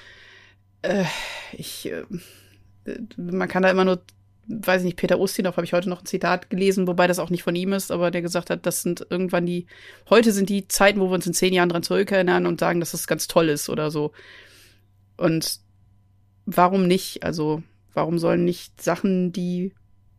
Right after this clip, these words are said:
vergangen sein, äh, vergangen sind, dann irgendwie cool sein, aber trotzdem muss man sich ja nicht der Ver-, Veränderung verwehren.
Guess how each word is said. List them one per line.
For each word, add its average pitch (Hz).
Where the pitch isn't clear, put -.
vergangen 208
sein, 202
äh, 185
vergangen 254
sind, 202
dann 180
irgendwie 175
cool 226
sein, 202
aber 175
trotzdem 180
muss 180
man 190
sich 175
ja 175
nicht 175
der 170
Ver-, -
Veränderung 165
verwehren. 156